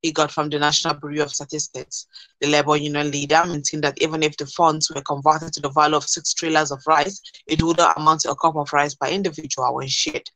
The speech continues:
He added that from the time of the first increment of pump price for petroleum to the last one, more Nigerians had gone beyond the borderline and had slid into a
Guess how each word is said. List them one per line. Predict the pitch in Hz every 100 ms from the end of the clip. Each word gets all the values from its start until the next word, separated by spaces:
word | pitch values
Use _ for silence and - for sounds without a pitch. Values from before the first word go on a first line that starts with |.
| - -
He | -
added | 151 156 151
that | 147
from | - 170
the | 147
time | 143 180 165
of | 151
the | 147
first | - 175 160
increment | 160 160 160 156
of | 151 - -
pump | 165 151
price | 170 160 196 _ _ -
for | 156
petroleum | 147 143 170 165 170
to | 196
the | 151
last | 151 165 - -
one, | 156 196 180 - _
more | 190 240
Nigerians | 226 190 214 196 139
had | 151 143
gone | 165 160
beyond | 147 151 151
the |
borderline | 139 190 196 160 131 113
and | 147
had | 147 -
slid | - 175 147 151
into | 151 -
a | 143